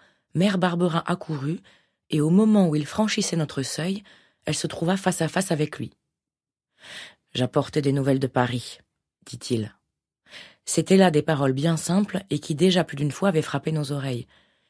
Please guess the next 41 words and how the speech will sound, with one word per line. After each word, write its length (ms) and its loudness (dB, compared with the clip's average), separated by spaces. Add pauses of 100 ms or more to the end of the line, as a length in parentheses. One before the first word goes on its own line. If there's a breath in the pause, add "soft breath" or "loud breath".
(100)
Mais 140 6
le 120 8
ton 360 0
avec 300 -2
lequel 320 2
elles 100 -2
furent 220 -2
prononcées 600 0 (400 loud breath)
ne 100 4
ressemblait 520 2
en 120 -2
rien 300 2
à 100 0
celui 280 0
qui 180 -8
autrefois 480 0
accompagnait 440 0
les 100 0
mots « 240 0 (420 loud breath)
Votre 240 4
homme 100 8
va 120 8
bien, 360 6
l'ouvrage 360 4
marche ». « 400 0 (960)
Ah ! 440 4 (260)
Mon 160 8
Dieu ! » 320 8 (300)
s'écria 440 0
mère 200 0
Barberin 400 0
en 80 2
joignant 300 0
les 120 0
mains. « 200 -4 (460 loud breath)
Un 100 8
malheur 260 10
est 140 4
arrivé 280 8
à 60 8
Jérôme ! » 500 6